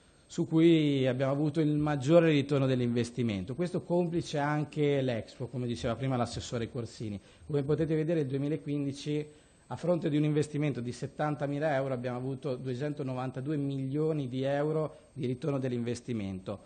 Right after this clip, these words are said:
È logico, eh, è un mercato molto grande,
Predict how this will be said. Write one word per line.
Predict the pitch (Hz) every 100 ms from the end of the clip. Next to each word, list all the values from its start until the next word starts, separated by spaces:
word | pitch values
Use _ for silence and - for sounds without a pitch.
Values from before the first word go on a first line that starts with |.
| - - - - -
È | 143
logico, | 165 143 120 120 120 110 -
eh, | 135 120 117 117 113 113
è | 135
un | 147
mercato | 147 131 185 156
molto | 139 131 143
grande, | 160 175 190 185 190 -